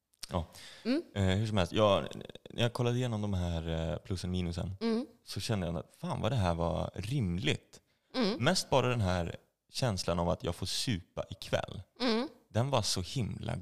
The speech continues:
Speaker 1: god. Som
Speaker 2: Mm.
Speaker 1: att man alltid har, eh, något trevligt att se fram emot på
Speaker 2: Mm.
Speaker 1: kvällen.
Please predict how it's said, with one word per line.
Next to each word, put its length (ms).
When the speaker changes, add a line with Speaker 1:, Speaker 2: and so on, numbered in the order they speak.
Speaker 1:
god. 400
Som 100
Speaker 2:
Mm. 80
Speaker 1:
att 100
man 140
alltid 440
har, 460
eh, 60
något 300
trevligt 320
att 40
se 140
fram 220
emot 200
på 60
Speaker 2:
Mm. 120
Speaker 1:
kvällen. 220